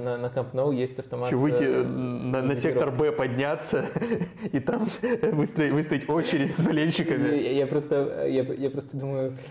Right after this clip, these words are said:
Speaker 1: э, почему ты сейчас начал думать, это, конечно, совсем неправильное направление мысли, но, э, это платная газировка, либо бесплатная, потому что, особенно сейчас я, сейчас я уверен, что платная, но тогда, возможно, она была бесплатной. Но если она все-таки платная, тогда,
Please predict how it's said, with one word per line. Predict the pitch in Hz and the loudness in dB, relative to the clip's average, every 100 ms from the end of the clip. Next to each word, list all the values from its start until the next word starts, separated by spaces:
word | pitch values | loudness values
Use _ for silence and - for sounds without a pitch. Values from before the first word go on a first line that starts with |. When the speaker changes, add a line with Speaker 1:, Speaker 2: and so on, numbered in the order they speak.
| 123 | -6
Speaker 1:
э, | - 123 | -2 -2
почему | - 143 | 0 -2
ты | 131 | 0
сейчас | 147 131 | -2 0
начал | 127 131 123 | 0 0 0
думать, | 151 147 127 | 2 0 -2
это, | 113 | -4
конечно, | 131 131 131 131 131 131 - 131 | 0 2 2 2 2 2 0 -2
совсем | 143 180 147 | 0 2 2
неправильное | 139 135 131 | 2 0 2
направление | 135 139 139 | 2 2 2
мысли, | 160 170 120 160 165 - | 0 0 -2 -4 -10 -2
но, | 135 135 131 | 2 2 2
э, | 131 139 - 139 | 2 2 4 2
это | 135 135 | 2 0
платная | 135 160 220 190 165 | 2 -2 0 0 2
газировка, | 139 139 139 135 127 | 2 2 2 0 -2
либо | 127 131 | 0 0
бесплатная, | 131 135 - 180 151 123 113 | -2 -4 0 0 0 -2 -4
потому | 113 123 | -2 -4
что, | 127 131 131 | -2 -2 0
особенно | 123 151 139 135 | -2 0 0 0
сейчас | 135 170 | 0 2
я, | 156 135 139 | 2 2 0
сейчас | - 190 180 | 0 0 2
я | 165 | 2
уверен, | 247 277 | 4 2
что | - - | 0 0
платная, | 151 156 143 123 | 0 0 0 -2
но | 123 | 0
тогда, | 139 147 233 | 0 2 2
возможно, | 185 151 185 175 | 2 2 2 2
она | 165 | 2
была | 160 165 | 2 2
бесплатной. | 160 - 175 123 107 180 165 | 0 0 0 0 -6 -8 -4
Но | 131 | -2
если | 131 | 0
она | 143 143 | 0 0
все-таки | 139 - | -2 -6
платная, | 120 120 135 170 147 113 | -2 0 0 0 0 -2
тогда, | 117 113 120 | 0 2 2